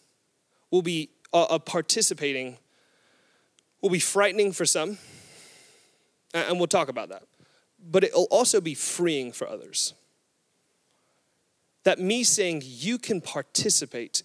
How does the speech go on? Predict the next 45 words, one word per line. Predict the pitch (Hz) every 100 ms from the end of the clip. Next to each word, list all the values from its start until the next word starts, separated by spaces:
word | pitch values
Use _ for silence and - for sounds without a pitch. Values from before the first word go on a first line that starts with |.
| _
in | 170 156
the | 135 117
good | - 202
work | 180 139 139 -
of | - 117
the |
kingdom | - - 175 151
of | 127 110
God | 104 - - _ _ _ _ _ _ -
is | 151
the | 151
most | 147 -
exciting | 123 - 160 151 139
thing | 123 123 110
that |
you've | 76 107
ever | 104 80
heard. | - - - _ _ _ _ _ _ _ _ _ _ _ _ _ _ _ _ _ _ _
And | 226
it | 185
should | - - 254 226
be. | 139 - _ _ _ _ _ _ _ _ _ _ _ _ _ _ _ _ _ _ _ _ _
That | 196
the | 185
God | 214 233 220
is, | 196 170 -
is | 202 165
still | - - 247 226 190
working. | 190 185 - - - _ _ _ _ _ _ _ _ _ _ -
And | 175 151
we | 165 254 233
get | 175 220 -
to | 196
be | 175
a | 175
part | 175 202
of |
it. | 151 -
That's | 214 233 -
actually | 247 226 208
a |
part | 170 - 202
of | 156
the |
gospel. | 123 160 - - -